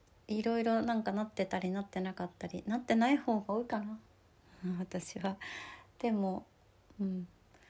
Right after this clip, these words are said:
あの、充実、大変だけど充実してます。うん、途中って感じ。前に進んでるっていう、いろいろ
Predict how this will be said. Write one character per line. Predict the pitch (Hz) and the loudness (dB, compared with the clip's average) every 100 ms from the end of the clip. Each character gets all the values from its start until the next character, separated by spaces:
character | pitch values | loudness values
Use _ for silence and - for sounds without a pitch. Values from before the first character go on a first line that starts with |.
| - - - - - | -20 -20 -20 -20 -20
あ | 330 190 | -12 -6
の、 | 202 185 - _ - - - - - - - | -4 -6 -14 _ -20 -20 -20 -20 -20 -20 -2
充 | 220 214 | 4 4
実、 | 208 202 - 208 - - | 2 -2 -4 -6 -6 0
大 | 247 | 2
変 | 226 247 240 | 4 4 6
だ | 247 | 4
け | 220 | 4
ど | 202 196 | 0 -2
充 | - 196 | -2 -2
実 | 202 196 196 | -2 -4 -4
し | 190 | -8
て | - 196 | -2 0
ま | 185 190 | 0 -4
す。 | - - - - _ - - - - - - - - 214 | -8 -16 -20 -20 _ -20 -20 -20 -20 -20 -20 -20 -16 -6
う | |
ん、 | 190 185 | -4 -4
途 | - 208 | 0 0
中 | - 208 | 4 2
っ | |
て | 202 190 | 4 2
感 | 196 190 185 | 2 0 0
じ。 | 196 - - | -2 -4 -4
前 | 202 208 | -2 2
に | 202 196 | 2 2
進 | - - 202 | -2 -4 0
ん | 190 | 2
で | 196 | 2
る | 202 202 | 0 -2
っ | |
て | - - | -4 -4
い | 190 | -2
う、 | 208 | 0
い | 190 | 4
ろ | 190 | 6
い | 196 | 6
ろ | 196 | 4